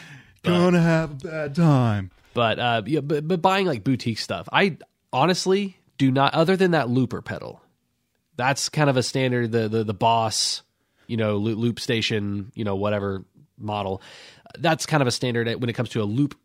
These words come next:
Speaker 1: effect. But as far as, like, distortion, drive, uh, modulation,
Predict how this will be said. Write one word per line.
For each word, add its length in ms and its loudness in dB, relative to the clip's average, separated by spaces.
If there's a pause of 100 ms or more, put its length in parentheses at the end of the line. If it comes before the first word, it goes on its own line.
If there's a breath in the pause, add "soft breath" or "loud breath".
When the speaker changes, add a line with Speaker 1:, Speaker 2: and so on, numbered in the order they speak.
(140)
Speaker 1:
effect. 560 -10
But 100 2
as 80 -2
far 220 0
as, 80 0
like, 260 -2 (420)
distortion, 760 -2
drive, 760 2 (380 soft breath)
uh, 320 0
modulation, 1120 -2